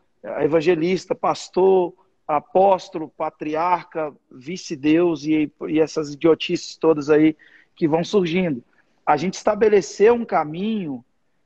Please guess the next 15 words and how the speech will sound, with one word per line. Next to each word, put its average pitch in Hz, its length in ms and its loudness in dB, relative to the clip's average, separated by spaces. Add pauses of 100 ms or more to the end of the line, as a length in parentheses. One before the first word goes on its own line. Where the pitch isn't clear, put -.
(760)
que 185 460 -6
só 214 300 2
contempla 214 640 0
as 180 100 -4
pessoas 196 460 0
que 202 140 -8
produzem 202 840 0
algum 165 280 0
tipo 170 320 -10
de 139 100 -10
coisa 185 380 2
dentro 196 380 0
desse 202 320 0
eixo 196 220 2
estrutural. - 920 0